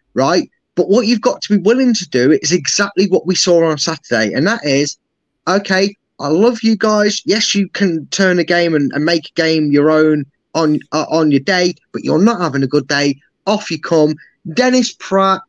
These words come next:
Mendy, et cetera, you're still more than capable to do your job. Go and do your job out there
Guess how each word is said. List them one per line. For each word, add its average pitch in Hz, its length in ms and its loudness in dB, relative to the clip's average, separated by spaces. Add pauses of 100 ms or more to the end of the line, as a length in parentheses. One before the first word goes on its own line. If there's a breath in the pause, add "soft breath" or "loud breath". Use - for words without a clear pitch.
(100)
Mendy, 175 540 2
et - 160 -2
cetera, 170 560 -2 (400)
you're 220 240 2
still 196 260 0
more 185 240 4
than 156 120 0
capable 151 580 -2
to - 120 -14
do 143 160 2
your 160 300 4
job. 160 320 0 (300 soft breath)
Go 180 240 4
and 165 220 0
do 214 300 6
your 147 240 4
job 135 240 0
out 131 260 -2
there 139 300 -2